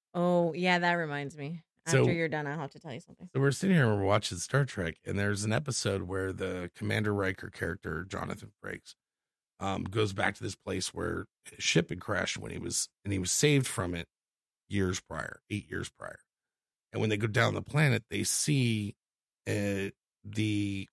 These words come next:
Speaker 2: old version of Commander Riker on the ground, because when they went to teleport,
Speaker 1: It split him
Speaker 2: a
Speaker 1: in half?
Speaker 2: mistake created a duplicate.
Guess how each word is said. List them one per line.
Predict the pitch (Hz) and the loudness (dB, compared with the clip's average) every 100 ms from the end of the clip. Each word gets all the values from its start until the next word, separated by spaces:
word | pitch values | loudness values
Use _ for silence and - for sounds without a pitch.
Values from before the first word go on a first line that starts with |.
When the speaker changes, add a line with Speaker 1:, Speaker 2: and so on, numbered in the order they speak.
| - | 4
Speaker 2:
old | 113 113 | 6 6
version | 101 98 101 107 98 | 6 6 6 2 -2
of | - | -4
Commander | 110 101 92 | -2 -2 0
Riker | 95 123 - 92 | 2 2 2 -4
on | |
the | 95 | -4
ground, | - 92 87 | -6 -6 -6
because | - 95 92 - - _ - | -8 -6 -4 -6 -8 _ -4
when | 101 | 0
they | 101 | 0
went | 104 104 | 0 -4
to | |
teleport, | - 156 156 120 90 87 - _ _ _ _ _ _ _ _ _ _ _ | 0 4 4 2 -4 -4 -6 _ _ _ _ _ _ _ _ _ _ _
Speaker 1:
It | - - | -12 -12
split | - 208 208 | 0 4 6
him | 196 | 6
Speaker 2:
a | |
Speaker 1:
in | |
half? | 208 180 190 135 | 8 8 8 8
Speaker 2:
mistake | 127 117 - - | 6 4 -8 -12
created | - 110 113 120 107 101 | -2 2 4 4 4 -2
a | |
duplicate. | 98 117 117 - - | 0 0 0 -4 -10